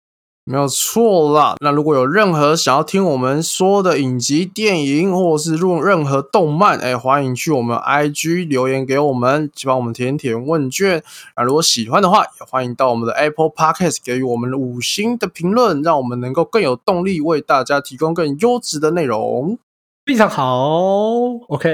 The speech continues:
Speaker 2: 哎，那大家不要写什么天线宝宝或海绵宝宝，这个我们是不讲的哦。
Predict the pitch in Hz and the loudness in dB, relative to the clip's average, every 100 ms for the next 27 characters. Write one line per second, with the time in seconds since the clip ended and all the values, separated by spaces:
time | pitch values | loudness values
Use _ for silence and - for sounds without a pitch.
0 | 151 160 196 190 180 165 139 139 139 117 | 0 -2 0 2 2 0 0 0 0 -6
1 | 110 113 113 - 127 135 120 110 101 107 | -6 -4 -4 -4 -4 -4 -4 -6 -6 -4
2 | 123 107 95 101 104 92 101 104 147 139 | -4 -6 -8 -10 -12 -14 -14 -8 -8 -6
3 | 107 98 110 123 113 98 98 98 95 | -8 -8 -10 -8 -8 -10 -14 -20 -20